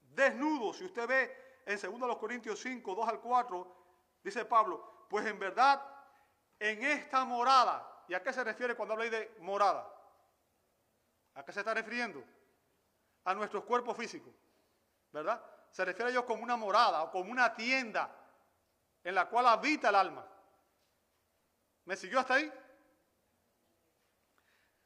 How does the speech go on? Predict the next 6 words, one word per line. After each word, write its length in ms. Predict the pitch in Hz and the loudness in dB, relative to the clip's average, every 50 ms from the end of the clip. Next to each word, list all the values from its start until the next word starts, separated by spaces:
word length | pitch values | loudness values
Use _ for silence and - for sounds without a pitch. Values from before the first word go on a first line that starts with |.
| _ - | _ 0
"Gemimos, 600 | 202 226 220 233 294 294 247 208 185 160 156 - - - - _ _ _ _ _ _ _ _ _ _ _ - - | 2 2 2 4 2 0 0 -2 -4 -8 -8 -12 -20 -20 -20 _ _ _ _ _ _ _ _ _ _ _ -8 0
anhelando 720 | - 226 240 240 233 233 233 254 285 311 302 285 277 254 | 4 4 4 6 4 4 6 6 6 6 6 4 4 2
ser", 760 | - - 269 285 302 302 285 - - - - - - - _ - | 4 4 6 6 6 6 4 0 -14 -18 -20 -20 -20 -20 _ 0
¿qué 160 | - 269 277 | 0 0 2
cosa? 400 | 277 294 269 233 - - 139 131 - - - - _ _ _ _ _ _ _ _ _ _ _ _ _ _ _ | 2 2 2 2 2 -2 -8 -10 -12 -20 -20 -20 _ _ _ _ _ _ _ _ _ _ _ _ _ _ _
"Vestidos". 960 | - 160 226 262 262 254 262 - 311 320 320 294 254 196 170 - - - - | -4 2 6 6 6 4 2 2 2 2 4 4 2 0 0 -4 -12 -18 -20